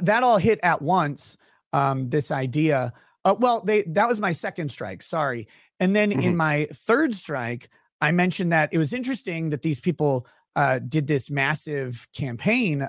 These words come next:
Speaker 1: of, uh, falsely stating what I said, um,
Speaker 2: Go
Speaker 1: to try and
Speaker 2: figure.
Speaker 1: get me disbarred. And I, I said that it was, uh, it's pretty funny because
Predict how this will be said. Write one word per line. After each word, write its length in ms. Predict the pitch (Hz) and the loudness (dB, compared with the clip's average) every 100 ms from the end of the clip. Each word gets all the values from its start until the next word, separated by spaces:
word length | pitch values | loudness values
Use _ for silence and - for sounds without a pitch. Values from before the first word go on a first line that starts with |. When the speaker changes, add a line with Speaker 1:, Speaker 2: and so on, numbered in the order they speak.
| - | -2
Speaker 1:
of, 320 | 139 131 120 - | -2 -2 -6 -6
uh, 380 | 131 123 113 101 - 165 - _ _ _ _ _ _ _ _ | -4 -4 -6 -10 -12 -16 -16 _ _ _ _ _ _ _ _
falsely 540 | 202 233 - 196 190 | 2 2 -2 -4 -4
stating 520 | 165 - 190 196 147 139 | -4 -2 -2 0 0 -2
what 120 | 127 | -2
I 120 | 110 | -4
said, 560 | 107 - 254 151 110 - _ _ _ _ | -6 -4 -2 -2 -4 -10 _ _ _ _
um, 140 | 139 127 | -2 0
Speaker 2:
Go 100 | 123 | 0
Speaker 1:
to 60 | |
try 220 | 143 156 | 0 0
and 60 | 147 | 0
Speaker 2:
figure. 80 | 147 | 0
Speaker 1:
get 40 | 160 | 0
me 80 | |
disbarred. 680 | 147 156 - 202 202 143 127 - - _ | 0 0 2 2 4 2 0 -8 -20 _
And 160 | 151 151 | 0 2
I, 180 | 151 143 | 2 0
I 100 | 151 | 0
said 240 | 143 175 147 | -2 -2 -2
that 120 | 147 | -2
it 140 | 160 | 0
was, 260 | 151 135 151 | 0 0 -2
uh, 320 | 135 123 120 - _ | -4 -4 -6 -10 _
it's 140 | 143 - | -12 -6
pretty 180 | 233 202 | -2 0
funny 320 | - 269 214 | 2 2 2
because 520 | 165 151 175 135 156 | 0 0 0 0 -4